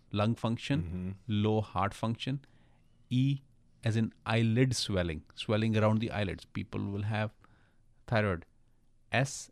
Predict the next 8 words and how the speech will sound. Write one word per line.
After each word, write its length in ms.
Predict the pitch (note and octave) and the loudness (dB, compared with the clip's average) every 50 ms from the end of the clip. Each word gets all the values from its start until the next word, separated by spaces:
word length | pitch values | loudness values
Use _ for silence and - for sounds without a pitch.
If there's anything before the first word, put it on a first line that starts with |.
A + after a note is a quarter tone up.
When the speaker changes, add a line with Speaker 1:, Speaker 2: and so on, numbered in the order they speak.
| _ _ _ - | _ _ _ -2
Speaker 1:
as 180 | A2 A2+ G#2 B2 | -2 0 0 0
in 120 | B2 C3 - - _ _ - | -2 -2 -4 -10 _ _ -16
skin 520 | - - - - - - D3+ C#3+ C3+ A2+ - - - - _ _ _ _ _ _ _ _ - | -12 -10 -10 -10 -2 0 2 2 2 2 0 -6 -14 -20 _ _ _ _ _ _ _ _ -4
dryness. 520 | G#2 G#2+ G#2 G2+ G2+ F#2+ E2+ E2 - - - - _ - | 0 2 4 4 4 2 0 -2 -6 -8 -14 -12 _ -2
S 360 | A2 A#2+ - - - - - _ _ _ _ - | -2 -2 -2 -4 -10 -14 -16 _ _ _ _ -4
as 200 | G#2+ G#2+ G2 G#2+ | -2 -2 0 0
in 140 | A#2+ C3 C#3 - _ _ _ _ - - _ _ _ _ _ _ _ _ _ _ _ _ _ _ _ _ - - _ - | 0 -2 -2 -4 _ _ _ _ -20 -20 _ _ _ _ _ _ _ _ _ _ _ _ _ _ _ _ -20 -20 _ -16
sensation, 680 | - - - A#2 A2+ A2 - - A#2+ A2+ - - F#2 | -6 -2 0 2 2 2 2 0 0 0 0 -4 -6